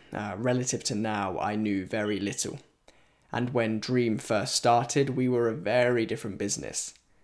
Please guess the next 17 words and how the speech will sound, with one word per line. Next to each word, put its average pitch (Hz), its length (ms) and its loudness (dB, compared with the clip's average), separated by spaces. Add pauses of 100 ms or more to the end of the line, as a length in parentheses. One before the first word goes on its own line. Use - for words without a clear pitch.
(480)
But - 160 6
a 123 100 0
lot 123 280 4
has 110 100 -4
changed 110 400 0
since 71 220 -4
then - 240 -8
for - 100 -10
the 85 80 -6
better. - 460 -2 (1040)
Uh, 80 360 0
and 120 120 -2
the 117 60 0
results 131 400 6
that 131 80 0
we've 117 160 -2
achieved 127 500 2